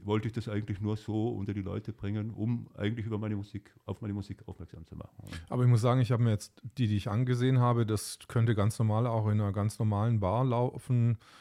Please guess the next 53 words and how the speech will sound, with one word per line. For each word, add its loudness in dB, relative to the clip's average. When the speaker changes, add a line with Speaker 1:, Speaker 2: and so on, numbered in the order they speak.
Speaker 2:
äh, 4
und 2
Speaker 1:
Ist 8
Speaker 2:
man 6
Speaker 1:
jetzt 8
Speaker 2:
wird's, 4
Speaker 1:
nicht 0
so 2
Speaker 2:
und 10
man 8
wird 6
Speaker 1:
verfänglich, 6
Speaker 2:
sich, -6
es 6
Speaker 1:
ja, 6
Speaker 2:
ist, 2
Speaker 1:
so. 0
Speaker 2:
es 4
ist -2
nicht 6
so 4
verfänglich. 2
Speaker 1:
Nee, 2
das, -2
das -8
jetzt -10
nicht -4
so. -8
Speaker 2:
Also 8
wir 10
werden 8
auf 6
jeden 10
Fall 8
Speaker 1:
Aber 12
Speaker 2:
noch, 10
Speaker 1:
es 0
sind 6
Speaker 2:
noch -8
Speaker 1:
einzelne, 0
je -4
nachdem, -2
was -4
halt -6
die, -2
die, -2
die -4
Story-Handlung -4
ist, -4
ist -8
es, -14
ist -8
es -12